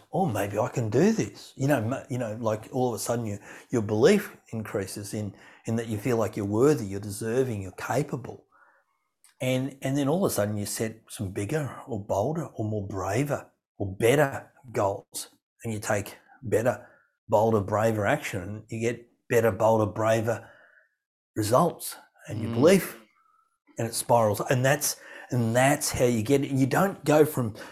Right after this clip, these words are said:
Speaker 1: point A to point B in a single, you know, super person bound. You do it in micro, easy steps. And the one thing I'd say to people listening is, if you wanna shift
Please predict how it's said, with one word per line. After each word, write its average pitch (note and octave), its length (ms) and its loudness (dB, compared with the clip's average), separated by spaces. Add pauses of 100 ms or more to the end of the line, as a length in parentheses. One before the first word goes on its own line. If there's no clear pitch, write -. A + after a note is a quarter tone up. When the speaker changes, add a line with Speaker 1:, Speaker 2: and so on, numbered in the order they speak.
(140)
Speaker 1:
point D3+ 320 6
A C3 220 4
to B2 80 0
point A2+ 480 -4
B B2+ 260 2
in A2+ 80 -2
a G#2 100 -4
single, A#2+ 800 0 (300)
you A#2+ 100 -2
know, G#2+ 200 2
super B2 800 4 (240)
person G#2+ 760 2
bound. B2 680 2 (300)
You B2 140 4
do C3 340 6
it C#3 160 6
in G#2 400 -2
micro, A2 800 0
easy A2 340 0
steps. B2 460 -2
And A2 160 -6 (500)
the A#2 100 2
one D3+ 400 4
thing D#3+ 220 0
I'd A#2 160 -2
say A#2 220 0
to G#2+ 80 -2
people - 640 -4 (680)
listening C3 520 0 (640)
is, C3 220 -2
if C3 140 0
you E3+ 160 2
wanna B3 200 4
shift - 680 0